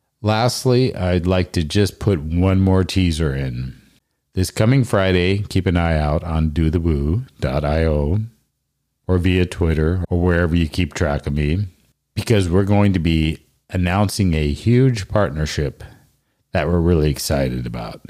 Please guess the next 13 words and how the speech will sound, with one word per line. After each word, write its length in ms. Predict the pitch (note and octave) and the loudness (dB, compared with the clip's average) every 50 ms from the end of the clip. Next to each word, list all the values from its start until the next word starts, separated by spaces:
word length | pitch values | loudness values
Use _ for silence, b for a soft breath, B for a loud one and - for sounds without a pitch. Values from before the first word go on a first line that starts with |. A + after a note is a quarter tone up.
| - _ _ _ _ _ _ _ _ _ _ _ _ _ | -20 _ _ _ _ _ _ _ _ _ _ _ _ _
This 180 | - G#2 F2+ G2 | -4 -4 -2 -2
is 60 | G#2+ | -2
gonna 200 | E2 E2 F#2+ F2+ | 0 2 2 2
be 160 | E2+ F2 F2 | 2 2 2
good 280 | D2 D2+ F#2+ F2+ F2 C#2+ | 2 2 2 2 2 0
for 440 | - - D#2 D2+ D2+ D2+ C#2+ - - - | 0 0 0 2 2 2 0 -2 -4 -4
everyone. 760 | - A2 G2 G2 F#2 D#2 C2+ C2+ C#2 C#2+ F2 G#2+ A2+ A#2+ - _ _ _ _ _ - | -2 0 2 2 2 2 0 -2 -2 -2 -2 -2 -4 -4 -8 _ _ _ _ _ -6
And 760 | - E2+ E2+ F2 F2 E2+ E2 E2 E2 E2 E2 E2 D#2 - - | -4 -2 0 2 2 2 2 2 2 2 2 0 0 0 0
no, 240 | F#2 F2 F2 F2+ G2+ | 2 2 4 2 2
I'm 200 | - D#2+ E2 E2 | 0 0 2 2
not 380 | D#2+ D#2+ D#2 D#2 - - - - - - - | 2 2 0 -2 -4 -8 -16 -20 -10 -4 -2
being 320 | E2 F2+ F#2 E2 F2+ - - | 0 2 2 2 2 0 -2
acquired. 840 | F#2 F2+ - - F2 D#2+ C#2+ D2 C#2+ C#2 D2 E2 F#2+ A#2 C3 G#2+ | -2 -4 -2 -2 -2 0 0 0 0 0 0 0 0 0 -2 -4